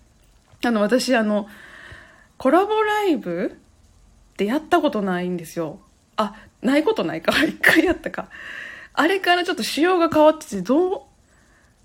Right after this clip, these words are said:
なんかコラボしたいですみたいなんてどうやったらわかんのかなみたいなのが全然わからなくて。えー、しかもね、コメントも本当に全然拾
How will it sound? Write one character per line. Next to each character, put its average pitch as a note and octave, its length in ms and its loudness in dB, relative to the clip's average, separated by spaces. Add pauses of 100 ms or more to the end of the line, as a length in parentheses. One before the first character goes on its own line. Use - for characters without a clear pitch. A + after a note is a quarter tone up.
(340)
な C#4+ 100 2
ん - 20 -4
か G#3+ 120 -2
コ - 220 -2
ラ F4 140 4
ボ A#3 240 0
し - 100 -8
た - 140 -6
い A#3+ 80 -6
で B3 140 -2
す B3 320 -2
み F#3+ 160 -4
た F3 140 -4
い D#3+ 60 -4
な E3 140 -4
ん D#3 60 -6
て E3 120 -8
ど G#3 120 0
う - 20 6
や F4+ 60 2
っ F#4 40 -10
た A3 140 0
ら F3+ 80 0
わ F#3 140 0
か F#3 160 -4
ん F3 80 -2
の D#3+ 80 -4
か D#3+ 120 -6
な D3+ 120 -4
み D3+ 100 -8
た D3 140 -12
い D3 40 -12
な D3+ 100 -10
の D#3 60 -10
が D#3 60 -10
全 G#3 180 0
然 B3 160 0
わ A#3 80 -2
か A3+ 100 -2
ら G#3+ 80 -2
な G#3 120 -4
く - 80 -12
て。 - 280 -10 (1600)
え F#3+ 800 0
ー、 - 20 -6
し - 120 -10
か C4 120 2
も F#3+ 100 0
ね、 G#3 220 0
コ A#3 120 -4
メ B3 140 4
ン C4 60 4
ト B3+ 100 2
も G3+ 100 0
本 C4+ 240 2
当 C#4 80 0
に C4 120 2
全 B3 220 6
然 E4 220 6
拾 E4+ 180 6